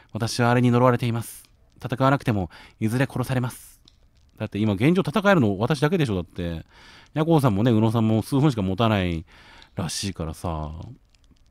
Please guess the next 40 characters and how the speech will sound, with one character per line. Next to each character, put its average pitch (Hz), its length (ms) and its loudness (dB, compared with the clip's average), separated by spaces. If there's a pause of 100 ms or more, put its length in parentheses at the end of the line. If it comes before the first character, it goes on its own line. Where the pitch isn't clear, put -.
(760)
ま 90 140 -4
あ - 20 -4
だ 95 60 -2
か 95 60 -2
ら 90 60 0
私 208 360 0
以 - 20 -2
外 92 540 2
み 107 100 -2
ん - 20 0
な 120 80 2
雑 123 160 -2
魚 104 60 -4
っ - 20 -6
て 80 100 -14
こ - 80 -18
と 110 60 -2
で 143 1000 4
す。 - 0 - (100)
<laughs> - 300 -14
こ 120 100 2
の 113 100 4
世 123 140 -4
界 107 160 2
の 92 120 0
人 95 260 0
類。 90 200 -6 (540)
私 117 300 -6
だ 117 80 2
け 170 80 2
が 135 100 0
最 90 160 -6
強。 95 140 -10
私、 127 200 0
安 135 80 6
倍 135 120 4
の 139 100 4
生 143 160 2
命 92 160 -2
の 85 140 -6